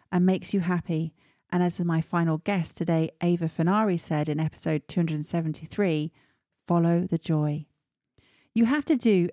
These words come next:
every single day what brings you joy. If you don't, you have ventured to the territory that doesn't belong to you. The easiest way to know why you're alive and what your path is in this life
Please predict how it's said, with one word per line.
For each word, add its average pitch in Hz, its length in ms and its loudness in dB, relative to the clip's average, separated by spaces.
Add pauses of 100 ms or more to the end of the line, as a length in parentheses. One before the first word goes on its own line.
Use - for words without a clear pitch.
every 214 320 0
single 214 320 2
day 190 260 2
what 170 300 -2
brings 196 360 0
you 190 140 0
joy. 160 460 0 (280)
If 240 140 -4
you 254 60 4
don't, 226 420 0 (240)
you 220 140 4
have 208 100 0
ventured 226 380 -2
to - 100 -6
the 214 80 0
territory 190 480 -2
that - 140 -6
doesn't 170 260 -2
belong 180 300 0
to 170 160 -10
you. 160 340 0 (380)
The 196 80 0
easiest 240 400 2
way 226 160 2
to - 100 -4
know 170 240 2
why 175 240 0
you're 214 200 2
alive 233 500 0
and 175 160 2
what - 120 -2
your 190 140 0
path 233 340 -4
is 226 160 0
in 208 100 2
this 214 180 -4
life 226 260 -2